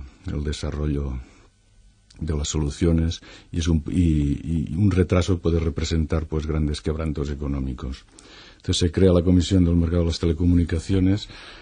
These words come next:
eh, como organismo regulador del sector de las comunicaciones, que luego se llamarían electrónicas, y en un modelo, pues, que está basado en las directivas europeas sobre la liberiza-, liberalización de los sectores, ¿no?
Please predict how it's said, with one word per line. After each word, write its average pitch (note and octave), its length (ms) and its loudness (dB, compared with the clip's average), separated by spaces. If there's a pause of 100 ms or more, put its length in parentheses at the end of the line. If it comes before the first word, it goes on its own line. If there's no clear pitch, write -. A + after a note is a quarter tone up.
(320)
eh, E2 480 2
como E2+ 220 2
organismo F2+ 480 4
regulador E2+ 540 2
del D#2 280 0
sector E2+ 420 0
de E2+ 80 0
las D#2+ 120 -2
comunicaciones, F2 800 2
que - 60 -2
luego E2 140 2
se E2+ 120 0
llamarían E2 400 4
electrónicas, F2+ 720 2 (540)
y G2 100 2
en G2+ 80 6
un G#2 160 8
modelo, G2+ 460 6
pues, D#2+ 280 -2
que D#2 440 -2 (100)
está C#2 280 -8
basado D2 420 -6
en D#2 160 0
las C#2+ 260 -6
directivas D#2 540 -4
europeas D2+ 720 -6 (440)
sobre E2 260 -6
la D#2 80 -2
liberiza-, D2 540 -2
liberalización D2 880 -2
de D2+ 100 2
los C#2+ 140 -2
sectores, C2+ 560 -6
¿no? - 160 -8